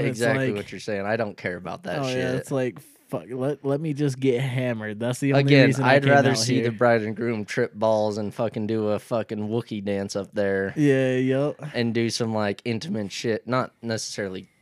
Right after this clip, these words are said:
Speaker 2: that came out weird. <laughs>
Speaker 1: <laughs>
Speaker 2: Not intimate shit, but, like, you know.
Speaker 1: Just some off the wall, some, some, uh,
Speaker 2: Yeah.
Speaker 1: primal shit.
Speaker 2: Yeah, some primal shit.
Speaker 1: Yeah, yeah.
Speaker 2: Not necessarily intercourse, but
Speaker 1: <laughs>
Speaker 2: that would be weird.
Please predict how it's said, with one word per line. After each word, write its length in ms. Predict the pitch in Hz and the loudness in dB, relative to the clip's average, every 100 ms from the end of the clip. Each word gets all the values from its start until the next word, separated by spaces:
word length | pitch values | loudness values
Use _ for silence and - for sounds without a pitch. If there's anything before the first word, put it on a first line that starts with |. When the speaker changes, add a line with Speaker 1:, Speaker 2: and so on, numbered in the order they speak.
| _ _ _ _ _ | _ _ _ _ _
Speaker 2:
that 180 | - 104 | -10 -8
came 200 | - 98 | -8 -4
out 200 | 98 143 | -4 -4
weird. 300 | 117 104 113 - | -4 -2 -2 -2
<laughs> 40 | - | 2
Speaker 1:
<laughs> 800 | 180 - 226 156 233 233 240 226 | 4 8 8 10 8 8 4 4
Speaker 2:
Not 280 | 165 160 143 | 4 4 4
intimate 500 | 156 - 131 131 117 110 | 0 0 0 -2 -4 -4
shit, 260 | 123 113 | -2 -2
but, 100 | 113 | -2
like, 240 | 120 117 110 - - - | 0 0 -2 -8 -20 -6
you 80 | 190 | 0
know. 320 | 156 107 110 - _ _ _ - 143 | 2 2 -2 -8 _ _ _ -10 -6
Speaker 1:
Just 180 | 135 | -4
some 200 | - 135 | -2 -4
off 260 | - 131 131 | -2 -2 -2
the 80 | - | -4
wall, 360 | 127 131 135 131 | -2 0 0 -2
some, 220 | - 131 - - | -4 -8 -10 -14
some, 200 | 165 220 | -2 4
uh, 20 | |
Speaker 2:
Yeah. 400 | 143 139 131 123 | 4 4 2 -2
Speaker 1:
primal 520 | 107 170 156 147 127 110 | -2 0 0 0 -2 -6
shit. 360 | - 123 113 | -4 -2 0
Speaker 2:
Yeah, 260 | 208 165 110 | 2 2 0
some 200 | - 139 | -4 -4
primal 600 | - - 175 165 139 110 | -4 -2 0 0 -2 -6
shit. 420 | - - 101 104 | -8 -4 -2 0
Speaker 1:
Yeah, 300 | 147 139 135 | 2 2 2
yeah. 140 | 135 135 143 | 2 4 2
Speaker 2:
Not 120 | 139 | 2
necessarily 640 | 135 131 131 135 120 117 | 0 0 -4 -2 0 -2
intercourse, 720 | 117 123 110 101 104 98 101 | -4 -4 -4 -6 -6 -6 -8
but 320 | - 107 - 523 539 480 311 - | -6 0 2 2 -2 -2 -2 -2
Speaker 1:
<laughs> 400 | - _ _ - | -8 _ _ -2
Speaker 2:
that 180 | 120 131 | 2 2
would 140 | 113 | 0
be 100 | 113 | -4
weird. 460 | 107 107 101 107 | -4 -2 -2 -4